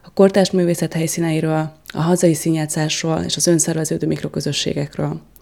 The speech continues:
A résztvevő helyszíneken kísérő eseményként volt beszélgetés, tálatvezetés, koncert, backstage túra, workshop, labbemutató, filmvetítés és városi séta.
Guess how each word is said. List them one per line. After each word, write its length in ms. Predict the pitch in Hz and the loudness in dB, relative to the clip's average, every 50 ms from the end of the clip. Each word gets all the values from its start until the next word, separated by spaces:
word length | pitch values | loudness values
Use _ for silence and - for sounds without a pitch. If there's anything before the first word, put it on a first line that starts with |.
| - - - - - - - - - - - | -20 -20 -20 -20 -20 -20 -20 -20 -20 -6 0
A 60 | 196 | 4
résztvevő 400 | 190 214 240 233 - 226 214 220 | 4 6 4 4 0 0 0 2
helyszíneken 640 | 190 185 180 180 - 190 180 180 180 - 170 175 175 | 2 4 2 2 2 2 0 0 0 -2 -2 -2 0
kísérő 400 | - 190 185 - 196 180 170 170 | 0 0 2 2 2 2 2 2
eseményként 600 | 165 - - 170 170 165 165 165 - 165 156 170 | 0 0 2 2 2 0 0 -2 -4 -4 -4 -2
volt 200 | 170 160 - 170 | -2 -2 0 0
beszélgetés, 760 | 180 185 - - 202 175 175 170 - 156 156 151 - - - | -2 -2 0 -2 -2 -2 -2 -2 -2 -2 -2 -2 -4 -6 -4
tálatvezetés, 800 | - 160 156 160 156 156 - 156 147 151 143 - 151 151 - - | -2 0 2 2 0 0 -2 -4 -6 -4 -4 -2 -4 -4 -4 -2
koncert, 640 | - 190 185 175 170 - 156 160 156 - - - - | 0 2 2 2 2 0 -2 -2 -2 -4 -8 -6 -2
backstage 480 | 165 170 170 - - - 180 165 147 - | -2 -2 -2 -2 -4 -2 -2 -2 -2 -2
túra, 340 | - 160 147 156 156 160 160 156 | -2 -2 0 0 0 -2 0 2
workshop, 520 | 156 160 156 - - - 147 139 - - - - - - - - - - _ | 2 2 2 0 0 0 0 0 -2 -8 -20 -20 -20 -20 -20 -20 -20 -10 _
labbemutató, 720 | - 180 180 180 190 180 160 151 156 147 - 156 147 165 160 | 4 4 6 6 4 2 2 2 0 -2 -2 -2 -2 -2 -4
filmvetítés 760 | - - 180 180 185 202 190 190 180 165 165 - 156 151 151 - | -2 2 4 4 4 4 2 0 0 -2 0 0 -2 -2 -2 -4
és 160 | - - 143 | -6 -8 -6
városi 380 | 139 135 135 135 151 - - - | -4 -4 -4 -2 -4 -4 -2 -2
séta. 480 | - - - - - - - - - | -2 -2 -2 -4 -4 -4 -6 -8 -8